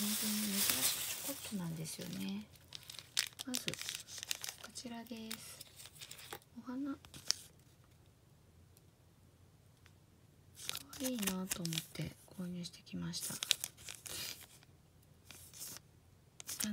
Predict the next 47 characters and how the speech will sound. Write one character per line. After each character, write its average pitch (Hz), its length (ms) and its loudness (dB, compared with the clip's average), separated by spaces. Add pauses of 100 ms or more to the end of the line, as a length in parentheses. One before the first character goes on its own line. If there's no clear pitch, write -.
の、 196 120 2 (560)
フ 254 40 0
ァ 240 120 0
イ 233 40 -2
ル 233 80 -4
と 247 140 -2
か 202 140 -2
の 170 160 0
ね、 175 240 0 (360)
ア 202 60 0
ク - 100 -4
セ - 160 0
ン 175 80 0
ト 170 140 -2
に 160 220 2 (240)
い 190 40 -2
い 190 40 -2
か - 160 -2
な 160 120 2 (200)
と 151 80 0
思 143 80 2
っ 165 100 -2 (120)
て、 - 100 -6
こ - 40 -14 (200)
ち - 160 -4
ら 160 80 2 (200)
と、 233 260 0 (1600)
色 185 180 -2
違 165 460 0
い 170 40 0
の 208 220 0 (160)
ピ - 140 -4
ン 170 80 0
ク - 200 -6
色 165 300 2
で 170 140 -2
す - 160 -6
ね。 214 140 0 (3500)
い 269 120 2
い 262 60 0
で 185 120 2
す - 160 -4
ね。 156 220 0 (240)
こ - 80 -8
ち - 180 -8
ら 190 160 -2 (240)
と、 - 140 0